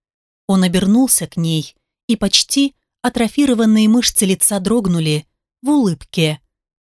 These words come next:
Дана сидела на кровати, обнимая себя за плечи, всё такая же красивая, хоть и выцветшая, как и он сам. Когда-то давно он всё разрушил, отказавшись от неё,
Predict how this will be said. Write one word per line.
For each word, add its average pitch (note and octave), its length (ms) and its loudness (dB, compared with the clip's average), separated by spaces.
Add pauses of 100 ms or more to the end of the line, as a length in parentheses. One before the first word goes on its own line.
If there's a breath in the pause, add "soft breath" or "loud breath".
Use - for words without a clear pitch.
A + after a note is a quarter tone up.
(140)
Дана A3 380 0
сидела G3 420 -2
на F#3 100 0
кровати, F#3+ 680 -4 (320)
обнимая G3 500 2
себя F#3+ 280 0
за G3 140 -2
плечи, F#3+ 640 -2 (400)
всё - 160 -2
такая B3+ 380 -2
же A#3 120 0
красивая, G#3 800 -2 (180)
хоть - 340 -4
и G3+ 100 0
выцветшая, E3 800 -2 (280)
как - 280 -4
и A3+ 100 2
он F3+ 200 0
сам. E3+ 420 -2 (600)
Когда-то F#3+ 440 0
давно F3 520 -2 (360)
он A#3 160 2
всё A3 260 0
разрушил, G3 760 -2 (240)
отказавшись F3+ 760 -2
от F#3 200 -6
неё, G3+ 460 2